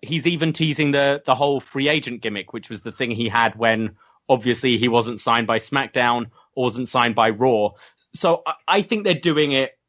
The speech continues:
deliberately. They're, they're, they're kind of calling back the old gimmicks. Uh, they're having him with Rhino. And then I think, yeah, we can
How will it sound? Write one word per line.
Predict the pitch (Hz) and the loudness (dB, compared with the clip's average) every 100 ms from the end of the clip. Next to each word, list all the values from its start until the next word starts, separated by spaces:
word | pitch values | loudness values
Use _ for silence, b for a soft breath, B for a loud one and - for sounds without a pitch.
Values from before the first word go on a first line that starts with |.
| - | -10
deliberately. | - 143 139 139 117 113 110 | 0 2 2 0 -4 -4 -4
They're, | 101 113 104 | -2 -2 0
they're, | 117 110 110 - | 2 2 0 -4
they're | 117 | -4
kind | - 120 | 0 -2
of | 117 | 0
calling | 160 147 131 | 0 2 2
back | 127 117 | 0 -2
the | 123 | 0
old | 123 110 | 0 0
gimmicks. | 123 110 107 101 - - b b b | -2 0 -2 -4 -14 -20 b b b
Uh, | 120 113 110 | 0 2 2
they're | 107 113 | 2 2
having | 139 135 | 0 0
him | 123 | -2
with | 113 104 | -4 0
Rhino. | 107 107 104 104 107 | 0 2 0 -2 -2
And | 117 120 | 0 2
then | 117 | 2
I | 110 | 0
think, | - 117 101 | -2 -8 -6
yeah, | 113 98 | 0 0
we | 95 113 90 | 0 -4 -4
can | 120 110 101 | -2 0 -2